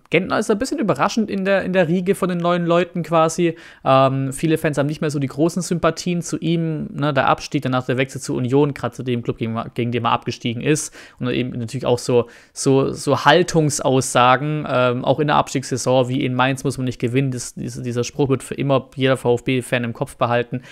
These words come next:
Muss aber trotzdem auch sagen, der Kollege wurde halt trotzdem auch Meister mit dem V F B, war sehr lange Kapitän, hat jetzt auch einen Lehrgang gemacht im Management.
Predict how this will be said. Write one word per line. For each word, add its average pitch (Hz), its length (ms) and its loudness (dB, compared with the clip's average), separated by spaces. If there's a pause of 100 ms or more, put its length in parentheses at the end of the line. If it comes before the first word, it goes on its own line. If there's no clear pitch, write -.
(220)
Muss 131 180 0
aber 123 140 4
trotzdem 131 320 0
auch 120 120 0
sagen, 123 400 0 (680)
der 127 100 -2
Kollege 127 400 2
wurde 120 160 4
halt 120 140 2
trotzdem 120 320 -6
auch 120 140 -4
Meister 120 340 0
mit 120 140 -4
dem 117 100 -4
V 117 220 -2
F - 100 -6
B, 117 160 -2
war 113 120 0
sehr - 300 2
lange 127 220 2
Kapitän, 123 560 0 (300)
hat - 60 -4
jetzt 120 140 -2
auch 135 120 -4
einen 123 100 -2
Lehrgang 131 320 4
gemacht 123 300 0
im 120 140 -6
Management. 123 680 -2